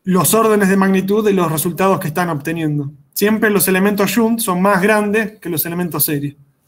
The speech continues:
Estas son las reactancias. ¿Qué nos falta calcular? Son los transformadores de cambio de base. Para eso, arranquemos con el del lado de baja.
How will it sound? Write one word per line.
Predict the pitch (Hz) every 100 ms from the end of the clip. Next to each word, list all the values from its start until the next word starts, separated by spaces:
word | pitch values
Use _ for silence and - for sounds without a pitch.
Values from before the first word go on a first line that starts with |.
| _ _ _ _ _ _ _ _ _ _ _ _ _ _ _ _ _ _ _ _ _ _ -
Estas | 262 254 214
son | 254
las | 220
reactancias. | 240 269 240 175 175 156 - -
¿Qué | 226
nos | 233
falta | 233 233 220
calcular? | 208 208 208 220 254 262
Son | 220 247 233
los | 185
transformadores | 196 - 185 214 214
de | 196
cambio | 208 196
de | 208
base. | 233 - 147 139 - - _ _ _ _ _ _ _ _ _ _ _ -
Para | 180 214
eso, | 294 262 311 294 - _ _ _ _ _ _ _ _ - _
arranquemos | 185 190 196 233 240
con | 226 208
el | 202
del | 196
lado | 220
de | 226
baja. | 233 147 160 143